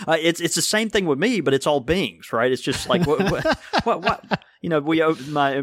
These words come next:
our employees, my, you know, coworkers at the shop, they open a,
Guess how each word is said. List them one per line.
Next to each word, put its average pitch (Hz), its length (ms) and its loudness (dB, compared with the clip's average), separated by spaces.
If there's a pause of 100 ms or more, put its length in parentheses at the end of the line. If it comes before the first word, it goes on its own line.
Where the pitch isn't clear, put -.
our 139 180 2
employees, 143 520 0
my, 127 220 0
you 131 100 -4
know, 120 120 -2
coworkers 135 560 -2
at 120 100 -4
the 113 80 -12
shop, 139 340 0
they 113 160 2
open 117 240 0
a, 110 140 -4